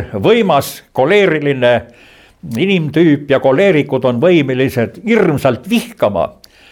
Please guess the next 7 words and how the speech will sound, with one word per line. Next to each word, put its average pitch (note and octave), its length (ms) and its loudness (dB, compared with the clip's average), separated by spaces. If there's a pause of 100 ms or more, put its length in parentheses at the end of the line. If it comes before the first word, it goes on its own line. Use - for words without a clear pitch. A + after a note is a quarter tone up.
(340)
ja, C3 200 2 (260)
öö, A#2 680 0
saavutama C#3 680 -2
lühikese F3 560 0
ajaga C#3+ 320 2
ääretult G2 580 -2
palju. G2 460 -2